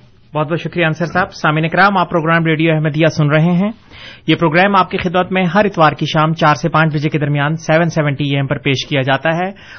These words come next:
اور آپ یہی پروگرام رات دس سے بارہ بجے کے درمیان اتوار کے ہی روز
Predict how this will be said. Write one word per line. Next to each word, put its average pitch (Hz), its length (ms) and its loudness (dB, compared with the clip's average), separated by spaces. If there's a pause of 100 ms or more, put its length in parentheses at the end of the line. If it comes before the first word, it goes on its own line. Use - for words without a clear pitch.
(100)
اور 156 100 2
آپ 151 180 2
یہی 190 160 2
پروگرام 156 380 0
رات 147 300 2
دس 156 140 0
سے 202 80 0
بارہ 151 200 4
بجے 139 200 -2
کے 147 80 -2
درمیان 143 400 -2
اتوار 156 340 0
کے 165 120 -2
ہی 156 160 4
روز 143 220 4